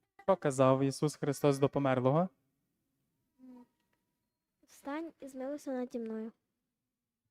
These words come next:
Speaker 1: А, та, теж, теж підходить, та, але там все набагато простіше. Він каже просту фразу:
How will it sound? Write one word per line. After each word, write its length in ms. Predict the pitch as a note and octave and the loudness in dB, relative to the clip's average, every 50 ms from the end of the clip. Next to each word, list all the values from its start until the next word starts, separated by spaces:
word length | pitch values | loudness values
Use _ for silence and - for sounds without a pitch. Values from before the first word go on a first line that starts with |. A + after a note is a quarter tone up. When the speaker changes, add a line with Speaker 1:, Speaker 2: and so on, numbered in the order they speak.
| _ _ _ - | _ _ _ -12
Speaker 1:
А, 280 | B2+ C3+ D#3 F3+ G3 G3 | -4 0 2 2 2 2
та, 380 | - - E3 D#3+ E3 E3+ E3+ - _ _ _ _ _ _ _ _ - | 0 -2 -2 -2 -2 -2 -4 -6 _ _ _ _ _ _ _ _ -6
теж, 420 | - C#3 C#3 D3+ E3 - - - _ _ _ _ _ | -2 -2 -2 -2 -4 -6 -10 -20 _ _ _ _ _
теж 380 | - C#3+ C#3+ C#3+ - - - - _ _ _ _ - | -2 -2 -2 -2 -4 -8 -16 -20 _ _ _ _ -8
підходить, 480 | E3+ - - - E3+ E3+ E3+ F3+ F3 | -8 -6 -2 0 2 2 2 0 -4
та, 220 | - D#3+ C#3+ C3+ - | -4 -2 -2 -2 0
але 580 | - C#3 C#3 C#3 C#3+ C#3+ C#3+ C#3+ C#3 C#3 C3+ C3 - | 0 -2 0 0 2 2 2 2 2 0 -2 -2 -2
там 200 | - D#3 D#3 D3+ | -2 -2 -2 -2
все 240 | C#3+ - - D#3 D3+ | -4 -4 -2 0 0
набагато 480 | D3 C#3 C3+ C3 C#3 C#3 C#3 - C3 | 0 0 0 0 -2 -2 -4 -4 -4
простіше. 540 | - C#3 B2+ A#2+ - - F#3+ G#3 G3 - D#3 | -4 -2 -4 -4 -4 -2 -4 -2 -2 -2 -4
Він 160 | D3+ D3+ D3 | -4 -4 -4
каже 320 | C3+ - D#3+ E3 D#3 D#3 C#3+ | -4 -4 -4 -2 -2 -4 -6
просту 360 | - D3 C#3 - - C#3+ B2+ | -6 -6 -8 -6 -4 -6 -6
фразу: 400 | - - D3 C#3+ C3+ A#2+ A#2+ A2 | -4 0 0 2 2 0 -2 -8